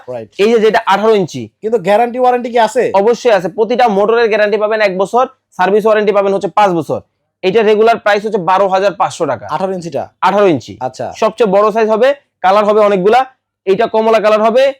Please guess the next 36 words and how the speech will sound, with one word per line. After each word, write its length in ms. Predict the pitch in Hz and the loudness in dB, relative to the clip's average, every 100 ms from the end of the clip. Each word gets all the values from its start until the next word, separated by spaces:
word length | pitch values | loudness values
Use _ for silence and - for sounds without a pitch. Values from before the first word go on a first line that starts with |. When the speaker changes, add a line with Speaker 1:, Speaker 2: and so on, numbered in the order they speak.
| _ - | _ -2
Speaker 2:
হোয়াইট 240 | 175 185 | 0 0
কালারের 220 | 208 196 190 | 2 2 2
মধ্যেও 260 | 175 175 | 0 2
পাবেন। 280 | 156 117 107 135 | 0 -2 -6 -14
Speaker 1:
হুম। 180 | 120 90 | -14 -4
Speaker 2:
তবে 160 | 214 | -2
ভাই 200 | 185 151 | 0 0
কালার 300 | 202 185 196 | 0 0 0
কিন্তু 200 | 202 220 | -2 -2
অ্যাভেলেবল 380 | 214 180 185 190 | 0 2 2 0
থাকে 260 | 180 185 190 | 0 -4 0
না, 160 | 240 - _ - | -2 -4 _ -4
অবশ্যই 340 | 165 196 214 | -4 -2 -2
দ্রুত 280 | 139 165 196 | 0 0 2
অর্ডার 260 | 180 170 | 2 0
করে 160 | 160 180 | 0 -2
ফেলবেন 260 | 156 131 127 | -2 -2 -4
আপনারা। 320 | 113 107 101 - | -6 -10 -10 -4
Speaker 1:
আচ্ছা, 320 | 147 143 175 | -2 0 0
Speaker 2:
ওকে। 80 | 175 | 0
Speaker 1:
এটা 140 | 214 | 0
হচ্ছে 340 | 214 247 262 | 0 0 0
বর্তমান 360 | 226 208 214 214 | 2 -2 -2 -2
প্রাইস? 460 | 208 240 269 - _ _ _ - | 0 0 -2 -10 _ _ _ -2
Speaker 2:
বারো 200 | 160 202 | 0 2
হাজার 200 | 190 170 | 2 0
টাকা। 260 | 135 104 110 _ | -4 -10 -16 _
Speaker 1:
বারো 320 | 127 175 226 | -2 0 2
হাজার 280 | 220 190 196 196 | 0 0 -2 -2
টাকা 220 | 196 185 | -2 0
হলে 160 | 180 180 | 0 0
Speaker 2:
হ্যাঁ। 120 | 202 | -2
Speaker 1:
নিতে 240 | 202 196 | -4 -2
পারবেন। 300 | 160 131 107 165 | -2 -4 -4 0
Speaker 2:
না, 300 | 220 131 - | 0 0 -4
Speaker 1:
তাই? 180 | 160 | -6